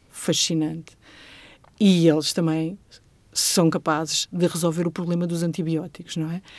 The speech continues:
E neste momento, o uso generalizado, provavelmente o uso sem ser o correto, deu à população microbiana capaci-, possibilidade de se adaptar ao,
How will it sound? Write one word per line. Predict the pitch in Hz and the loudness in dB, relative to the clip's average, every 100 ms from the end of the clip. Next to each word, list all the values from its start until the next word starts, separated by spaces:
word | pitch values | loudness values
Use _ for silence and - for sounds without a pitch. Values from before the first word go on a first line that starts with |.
| - - - | -20 -12 0
E | 170 | 2
neste | 180 175 - | 4 2 2
momento, | 190 185 190 214 220 254 _ _ _ - | 2 2 0 0 -2 -8 _ _ _ 0
o | |
uso | 185 185 202 202 165 | 4 8 8 6 2
generalizado, | 165 165 175 180 180 175 165 156 156 170 - | -4 -2 -2 -2 -4 -2 -2 -2 -6 -12 -12
provavelmente | 165 156 160 170 170 170 175 | -6 -4 -2 0 0 0 0
o | |
uso | 175 180 190 196 175 | 0 2 4 4 2
sem | 165 180 170 | -4 -2 -2
ser | - 180 | 0 0
o | 185 | 0
correto, | 202 165 165 160 - 208 - - - - - - _ - | -2 -2 -2 -4 -6 -12 -12 -20 -20 -20 -20 -20 _ -4
deu | 180 220 208 | 6 8 8
à | 170 | 6
população | 160 170 180 - 180 | 0 -2 -2 0 0
microbiana | 185 185 185 180 185 185 196 220 | 0 0 0 0 0 0 -2 -4
capaci-, | - 196 208 - - - | -2 0 0 -2 -6 4
possibilidade | 269 - 196 196 185 190 190 | 6 6 2 2 2 0 -2
de | - | -4
se | - | 0
adaptar | 190 196 - 180 165 160 - | 0 0 -2 -2 -2 -4 -6
ao, | 165 160 160 165 160 - | -4 -2 -4 -6 -10 -14